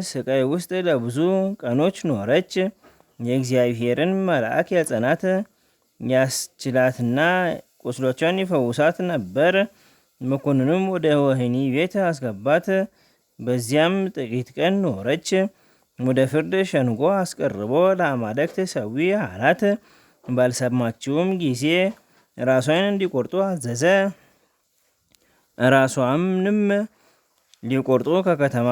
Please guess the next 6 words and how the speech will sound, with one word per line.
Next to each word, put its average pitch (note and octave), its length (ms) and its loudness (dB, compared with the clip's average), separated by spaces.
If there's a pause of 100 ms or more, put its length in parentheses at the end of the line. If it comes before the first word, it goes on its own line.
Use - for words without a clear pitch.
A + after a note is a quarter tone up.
(140)
ውጪ፣ A2+ 300 -4 (640)
ራሷንም C3 640 4
ሊቆርጡ C3+ 440 -2 (200)
ከከተማ C3+ 540 0
ውጪ A2+ 220 -2 (220)
ባወጧት C3 680 0